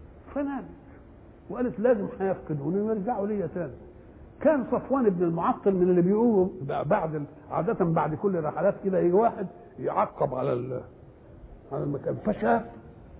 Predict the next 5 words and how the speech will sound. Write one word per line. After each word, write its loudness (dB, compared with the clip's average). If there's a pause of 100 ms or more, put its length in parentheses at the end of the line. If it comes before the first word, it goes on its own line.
(960)
واحدة -2 (560)
شبح 2 (120)
ونايم -2
وبتاع. -8 (600)
راح -8